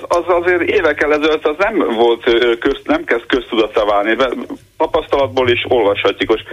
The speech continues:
hogy Románia Ö, már csak Bulgária, ö, Bulgáriánál ke-, keresnek, keresnek talán jobban a magyarok, vagy élnek jobban a magyarok a,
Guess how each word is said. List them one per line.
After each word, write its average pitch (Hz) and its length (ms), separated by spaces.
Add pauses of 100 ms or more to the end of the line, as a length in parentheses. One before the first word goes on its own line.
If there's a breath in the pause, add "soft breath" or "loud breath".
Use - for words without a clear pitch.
(160 loud breath)
hogy 143 120
Románia 101 800 (440)
Ö, 113 200
már 135 120
csak 143 140
Bulgária, 131 580
ö, 120 160
Bulgáriánál 113 1080
ke-, 117 140
keresnek, 110 520
keresnek 113 460
talán 110 260
jobban 107 240
a 101 40
magyarok, 104 340
vagy 104 120
élnek 104 280
jobban 98 240
a 98 40
magyarok 101 400
a, 104 160